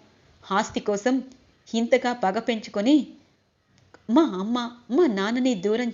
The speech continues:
చేసి మా అమ్మని చం-, చంపేదాకా మీకు ఆ ఆశ పోలేదు. ఇకపై మమ్మల్ని మీరు ఏమీ చేయాల్సిన అవసరం లేదు. ఎందుకంటే మేము మాలాగే బ్రతకాలనుకుంటున్నాము.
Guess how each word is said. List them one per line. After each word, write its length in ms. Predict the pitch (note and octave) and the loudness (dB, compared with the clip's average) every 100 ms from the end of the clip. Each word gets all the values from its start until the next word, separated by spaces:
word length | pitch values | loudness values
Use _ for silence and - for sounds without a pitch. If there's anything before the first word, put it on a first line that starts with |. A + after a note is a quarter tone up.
| - | -4
చేసి 340 | A3+ A#3+ A#3 - _ _ _ | -4 -4 -6 -10 _ _ _
మా 120 | C#4 | 0
అమ్మని 380 | E4 A3 C4 C#4 C4+ | 0 0 0 0 0
చం-, 100 | G3+ | -4
చంపేదాకా 1080 | G#3+ - _ - A#3 A#3 B3+ A3 G3+ A3 B3 D4+ - _ _ _ | -4 -14 _ -4 -4 0 0 -2 -4 -2 -2 -4 -18 _ _ _
మీకు 400 | C4+ C#4 A#3+ C4 C#4 - A3+ | 2 2 0 -2 -4 -14 -10
ఆ 40 | |
ఆశ 240 | A3 A#3 B3 B3 | -6 -2 -2 -2
పోలేదు. 480 | G#3+ A3+ A3+ A#3 - - _ _ _ _ | -2 0 0 0 -2 -14 _ _ _ _
ఇకపై 460 | D4+ D4 A#3 A#3 A3+ - _ _ _ _ C4 | 0 2 4 4 2 -4 _ _ _ _ 4
మమ్మల్ని 400 | F4 A3 G3 G3+ | 4 4 -2 -2
మీరు 420 | F#3+ F#3+ C#4 G#3 - - - | 0 2 2 0 -12 -18 -6
ఏమీ 320 | G3 A#3 A#3 A3+ | 0 0 0 -2
చేయాల్సిన 360 | G3 A3+ A3+ G3+ | -2 -2 -4 -6
అవసరం 340 | F3+ F#3+ A3+ | -6 -6 -6
లేదు. 380 | A3 G#3+ A3+ G#3+ - - - - | -4 0 0 -2 -10 -20 -10 -2
ఎందుకంటే 680 | G3+ A#3 G#3 F3 B3 C#4 - - _ _ | 0 0 -2 2 2 0 -4 -20 _ _
మేము 200 | D4 D#4 | 4 4
మాలాగే 480 | F#3 F3+ G#3+ A#3+ A3 | 0 -2 0 0 -2
బ్రతకాలనుకుంటున్నాము. 1160 | G3 F#3+ A3+ A#3+ A3+ G#3 A3 G#3 G#3+ A3 A3+ | -2 -2 -4 -4 -4 -4 -8 -8 -8 -6 -6